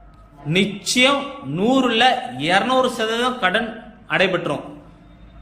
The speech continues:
எண்ணி பாருங்க, ஆறு மாசம் ஒரு வருஷம் நீங்க எத்தனை லட்சம் கடன் இருந்தாலும் சேர அடைபடுறதுக்கு உங்களுக்கு வாய்ப்பு நிறைய கிடைக்குங்க. எந்த ரூபத்துல பணம் வந்துகிட்டே இருக்கும். சரிங்களா? கஷ்டங்கள் குறையும்.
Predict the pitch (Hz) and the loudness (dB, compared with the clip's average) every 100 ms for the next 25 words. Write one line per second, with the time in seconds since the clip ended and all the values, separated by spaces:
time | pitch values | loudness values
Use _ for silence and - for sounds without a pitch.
0 | - - 135 196 254 247 214 208 165 156 | -20 -4 0 2 2 4 2 4 2 4
1 | 185 190 202 233 226 202 208 202 214 185 | 4 4 2 0 0 2 0 0 -4 -2
2 | 160 160 196 190 208 190 190 185 196 208 | -4 -2 -2 -2 0 0 0 2 2 2
3 | 180 156 170 180 160 147 170 190 180 180 | -2 -4 0 2 2 2 0 0 -2 -2
4 | 175 160 139 151 214 240 233 190 175 190 | -4 -4 0 2 4 2 0 0 2 0
5 | 165 160 151 143 147 - - - - - | -2 -6 -6 -8 -8 -12 -20 -20 -20 -8
6 | 139 202 233 247 240 - 254 254 160 175 | -2 0 2 2 2 -2 -2 -2 0 0
7 | 190 160 208 220 214 226 190 - - - | 0 0 -2 -2 -2 -2 -2 -6 -12 -16
8 | - - - - - - - 143 135 143 | -20 -20 -20 -20 -20 -20 -16 -10 -6 -4
9 | 143 - - 180 180 - 226 226 220 175 | -4 -8 0 0 0 2 2 4 0 0
10 | 185 190 143 | 0 0 -4